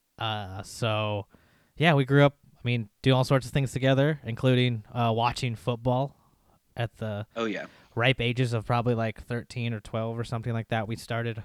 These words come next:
Speaker 1: watching it.
Speaker 2: Oh, man.
Speaker 1: Um,
Speaker 2: In the glory days.
Speaker 1: Yeah, so, uh, we live, or we, li-, I guess we both used to live in Indiana.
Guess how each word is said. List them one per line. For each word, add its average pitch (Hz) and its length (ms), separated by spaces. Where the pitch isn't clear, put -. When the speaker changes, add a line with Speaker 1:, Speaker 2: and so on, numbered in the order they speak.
Speaker 1:
watching 117 420
it. 123 240
Speaker 2:
Oh, 107 380
man. 98 120
Speaker 1:
Um, 107 100
Speaker 2:
In 123 120
the 113 80
glory 101 480
days. 107 260
Speaker 1:
Yeah, 185 320
so, 165 280
uh, 156 460
we 165 160
live, 196 600
or 127 140
we, 139 160
li-, 143 160
I 131 100
guess 131 200
we 151 80
both 165 340
used 165 280
to 170 60
live 127 260
in 123 160
Indiana. 117 600